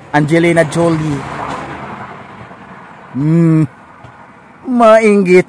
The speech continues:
ka, day. Sorry ka na lang. Panuorin talaga ninyo itong video na to kasi ito ay maganda pagka ano,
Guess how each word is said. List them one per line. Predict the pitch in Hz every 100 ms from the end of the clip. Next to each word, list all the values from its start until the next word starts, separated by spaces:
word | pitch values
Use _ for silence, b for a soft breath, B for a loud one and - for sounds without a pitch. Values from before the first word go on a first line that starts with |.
| -
ka, | 170
day. | 160 165 170 170 151
Sorry | 151 170 160 160
ka | 156
na | 156
lang. | 156 156 151 147 160 - - B B B - -
Panuorin | 185 196 208 214 226 247
talaga | 214 202
ninyo | 190 190 190 180
itong | 175 165
video | 175 160 170
na | 165
to | 147 160
kasi | 156 147 151 143 135 - - -
ito | 180 - 180 165
ay | 127 135 139 143 147 - - - - - 147
maganda | 151 160 156 165
pagka | - 139 131 139 131
ano, | 135 120